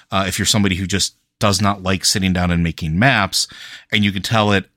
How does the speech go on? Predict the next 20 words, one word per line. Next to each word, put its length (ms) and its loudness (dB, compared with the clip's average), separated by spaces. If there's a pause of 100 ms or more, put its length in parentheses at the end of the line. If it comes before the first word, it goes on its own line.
(140)
"I 160 2
need 180 4
a 40 2
thirty-by-thirty 880 0
room, 560 4
and 100 -4
it 100 -2
needs 340 -4
to 100 -6
be 420 -2
in 400 0
a 40 0
steampunk 600 -2
style, 560 2 (320)
and 80 -4
it's 100 -4
a 60 -2
mad 300 0
scientist 560 0
lab." 340 -10